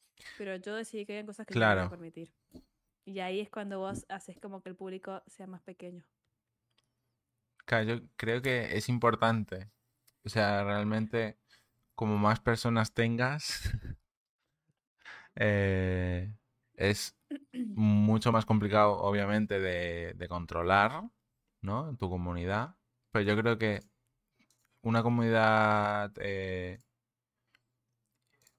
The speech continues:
Speaker 2: lo más importante de la comunidad es que se, te sean fiel, ¿sabes? O sea, no es la fi-, la fidelidad de la comunidad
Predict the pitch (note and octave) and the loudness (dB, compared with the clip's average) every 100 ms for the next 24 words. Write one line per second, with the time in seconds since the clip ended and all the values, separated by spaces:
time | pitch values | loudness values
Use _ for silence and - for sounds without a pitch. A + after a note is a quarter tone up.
0 | _ G2+ G#2 A2+ B2 A#2+ A#2 A#2 A2+ A2 | _ -2 2 4 4 4 4 4 6 4
1 | G#2+ A2 G#2+ B2 B2+ - G#2 - G2 G2 | 4 2 2 2 0 -4 -8 -4 -2 0
2 | F#2+ - - - - - - G2 G2 G2+ | -4 -8 -12 -10 -10 -10 -6 -2 0 0
3 | G2+ - G2 F2+ F#2 _ _ _ _ F3 | -2 -4 -2 -4 -8 _ _ _ _ -20
4 | _ _ _ - - - - F#2+ - F#2 | _ _ _ -16 -10 -8 -6 -6 -2 -2
5 | F2+ F#2+ G2 G2+ - - _ _ _ _ | 0 -2 -2 -4 -6 -12 _ _ _ _
6 | _ _ _ _ _ _ - G#2+ G2+ A2 | _ _ _ _ _ _ -6 0 2 2
7 | G2+ F#2+ - G2+ G2+ G2 G2 G#2 A2 A2 | 0 0 2 2 2 0 4 6 6 6
8 | A2 A2 G#2+ G#2+ B2 B2 | 4 4 4 4 4 4